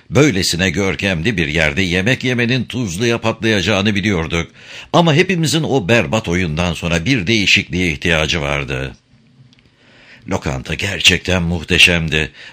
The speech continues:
Duvarlar silme kırmızı ipek, tavanlar tahta, garsonlar Güney Fransa'dan. Hemen altı masayı birleştirip yer gösterdiler.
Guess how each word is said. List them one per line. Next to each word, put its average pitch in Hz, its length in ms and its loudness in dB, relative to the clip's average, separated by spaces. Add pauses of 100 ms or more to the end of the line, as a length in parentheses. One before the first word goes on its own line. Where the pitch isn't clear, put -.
Duvarlar 135 500 4
silme 120 500 0
kırmızı 110 480 0
ipek, 104 420 2 (220)
tavanlar 120 640 2
tahta, 107 420 0
garsonlar 120 720 0
Güney 92 400 2
Fransa'dan. 80 760 -2 (420)
Hemen 170 260 2
altı 127 320 0
masayı 82 420 0
birleştirip 85 600 -2
yer 85 220 4
gösterdiler. 76 920 -2